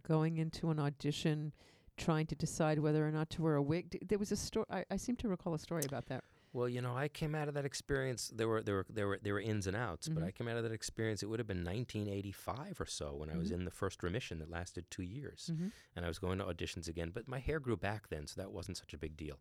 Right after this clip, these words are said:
Speaker 1: Mm-hmm.
Speaker 2: But I wound up back on Broadway. I was doing Broadway Bound, playing
Speaker 1: Mm-hmm.
Speaker 2: the lead,
Speaker 1: Mm-hmm.
Speaker 2: taking over for Jonathan Silverman,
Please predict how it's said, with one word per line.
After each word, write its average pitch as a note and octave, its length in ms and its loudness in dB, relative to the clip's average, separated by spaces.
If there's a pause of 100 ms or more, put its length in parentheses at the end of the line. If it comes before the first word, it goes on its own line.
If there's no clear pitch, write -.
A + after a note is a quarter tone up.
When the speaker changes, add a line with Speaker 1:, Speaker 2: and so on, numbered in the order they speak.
Speaker 1:
Mm-hmm. E3 260 -2
Speaker 2:
But F#2+ 120 -2
I F#2+ 40 2
wound F#2+ 200 0
up D#2+ 120 -6
back F#2+ 240 -4
on G2 120 0
Broadway. F2+ 500 4
I - 20 -4
was D#2 140 -4
doing E2+ 220 -2
Broadway E2+ 340 2
Bound, F2+ 580 0
playing F2 220 0
Speaker 1:
Mm-hmm. F#2+ 40 0
Speaker 2:
the F#2 60 -2
lead, F2 340 -4 (100)
Speaker 1:
Mm-hmm. D3+ 240 -6
Speaker 2:
taking F2+ 240 -2
over F2 180 0
for - 140 -6
Jonathan E2+ 360 -2
Silverman, F2 520 -2